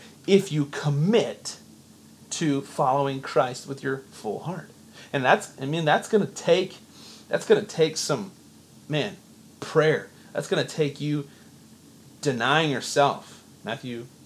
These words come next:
tells us that. We need to deny ourselves. We gotta deny our flesh.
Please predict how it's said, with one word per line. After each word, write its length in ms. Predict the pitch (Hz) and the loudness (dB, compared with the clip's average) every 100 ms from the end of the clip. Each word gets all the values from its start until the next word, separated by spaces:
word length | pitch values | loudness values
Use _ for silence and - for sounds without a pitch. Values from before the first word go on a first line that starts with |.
| - - | -20 -6
tells 240 | 120 104 | -4 -4
us 100 | 98 | -8
that. 220 | 95 92 - - | -10 -14 -16 -14
We 140 | 107 | -10
need 100 | 120 | -6
to 120 | 127 113 | -4 -6
deny 560 | - 113 107 110 135 | -8 -12 -10 -4 -4
ourselves. 600 | 123 - 143 127 - - - - 147 | -4 -4 -4 -4 -8 -18 -20 -14 -6
We 80 | |
gotta 120 | 139 107 | -6 -4
deny 320 | 110 120 135 | -2 2 2
our 80 | 120 | 2
flesh. 840 | - 135 127 123 - - - | -6 -4 -4 -4 -4 -4 -4